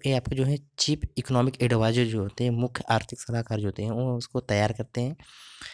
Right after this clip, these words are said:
जो अभी हाल ही में जो अपॉइंट हुए हैं आपके वी अनंत नागेश्वरम जो हैं अपॉइंटेड हुए हैं अभी। तो और इसे जो है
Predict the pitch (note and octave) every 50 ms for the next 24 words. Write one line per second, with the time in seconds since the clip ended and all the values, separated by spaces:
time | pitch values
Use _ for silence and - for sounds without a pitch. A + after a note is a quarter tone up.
0 | - _ _ _ _ _ A#2+ B2 B2+ B2+ C3 C#3+ C3+ - - - - _ _ -
1 | - - - A2+ A#2+ A#2 B2+ C3+ C3 - B2+ - B2 A#2+ - A2+ B2 B2+ B2 B2
2 | B2 B2 A#2 A2 G#2+ - - C#3+ C#3+ C#3 - _ - A2+ A2+ B2 C3+ C3+ C#3 -
3 | A2+ A2+ A#2+ C3 C#3 C#3 - D3 B2+ A2 G#2+ G#2 G#2+ G#2 - A2 G#2+ G#2+ G#2 G#2
4 | - - _ - - - - - - - - _ A2+ A#2 A2+ B2 B2 C#3 - -
5 | - A#2 - A2+ G#2+ A2 G#2+ - - B2+ B2+ B2+ B2+ B2 C#3 D#3 F#3+ G3+ - _
6 | _ _ _ _ _ _ _ - A2+ A2 G#2+ A2 A2 A2 - _ _ _ _ _
7 | - - - B2+ A#2+ A#2+ - - C3 C3 C3+ C#3 D3 D3+ D#3